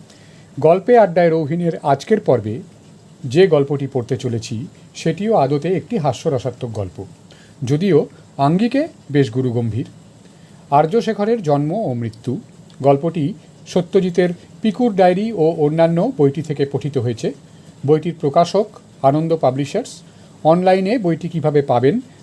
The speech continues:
তার খুঁটিনাটি আমাদের ডেসক্রিপশন বাক্সে যথারীতি রইল। শ্রোতা বন্ধুদের সকলকে আরও একবার স্বাগত জানাই গল্পে আড্ডায় রৌহিণের এই আসরে। শুরু করছি আজকের গল্প, সত্যজিৎ রায় রচিত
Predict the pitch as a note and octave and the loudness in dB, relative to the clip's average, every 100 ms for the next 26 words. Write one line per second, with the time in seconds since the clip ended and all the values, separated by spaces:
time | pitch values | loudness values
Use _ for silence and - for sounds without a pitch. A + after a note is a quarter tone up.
0 | - - F#3+ A3 F3 E3+ C#3 A#2+ E3 C4+ | 0 2 2 0 -6 -4 -4 -4 -6 -8
1 | - - C#3 C#3+ C#3 E3+ - A3 - A#3 | -12 -2 0 0 0 -4 -6 -8 -4 -2
2 | G3+ F3+ - F#3 F3+ - - C#3 C#3 F3 | 0 -2 0 -2 -2 -8 -12 -2 0 2
3 | G#3+ G#3 G3 F3+ A3+ - - - - - | -2 0 0 2 0 -2 -14 -20 -20 -20
4 | - - - - - - F3 G3 F3+ F3 | -20 -20 -20 -20 -6 -4 2 2 2 -2
5 | E3+ D#3+ D#3+ - - - E3+ E3+ D#3+ E3 | 0 0 0 -8 -20 -2 -2 0 -2 0
6 | C#3 D#3 F3 C#3+ D3 C#3 - C3+ C#3 B2+ | 2 2 0 0 -4 -2 -2 -2 -2 0
7 | C3 C3 B2+ C3+ - - - C#3 E3 E3+ | 0 0 -4 -6 -14 -20 -6 2 2 2
8 | F#3+ F3 C#3 D3 D3 C3+ C#3+ D#3 D3 E3 | 2 2 2 2 2 2 0 0 0 -2
9 | - - C#3 C3 A#2 C3+ A#2+ F#3 - - | -4 0 2 4 0 -4 -8 -10 -18 -20
10 | - _ _ - G3 G3+ F#3 - F3+ G3+ | -20 _ _ -4 -2 0 0 -2 -2 -4
11 | C#4 - - D#3+ D#3 - G3+ E3+ D3+ F3 | -6 -16 -4 0 0 0 2 2 2 0
12 | C4 - - - - F3+ F3 G3 F3+ F3 | -2 -6 -20 -20 -6 -6 -2 -2 -2 0
13 | D#3 D3 C#3 C3 C#3 C#3 | 2 4 2 0 -2 0